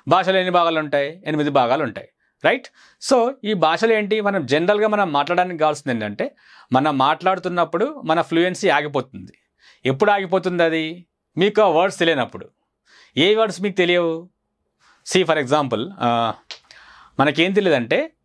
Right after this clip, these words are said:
సింగులర్, ప్లూరల్ తెలియదు. ఫస్ట్ మనం ఏం నేర్చుకోవాలి? నౌన్లో సింగులర్, ప్లూరల్ తెచ్చుకోవాలి.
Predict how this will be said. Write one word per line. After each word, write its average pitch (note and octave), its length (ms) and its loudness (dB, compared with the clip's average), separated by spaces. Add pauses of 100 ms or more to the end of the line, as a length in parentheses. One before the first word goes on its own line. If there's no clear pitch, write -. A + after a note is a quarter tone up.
సింగులర్, A3 520 0
ప్లూరల్ F3+ 340 2
తెలియదు. C3 380 -2 (220)
ఫస్ట్ D#3+ 200 0
మనం F#3+ 140 0
ఏం F3 100 -2
నేర్చుకోవాలి? D#3+ 640 -2 (320)
నౌన్లో D#3 640 2
సింగులర్, F#3 420 0
ప్లూరల్ E3 220 0
తెచ్చుకోవాలి. C3+ 580 -4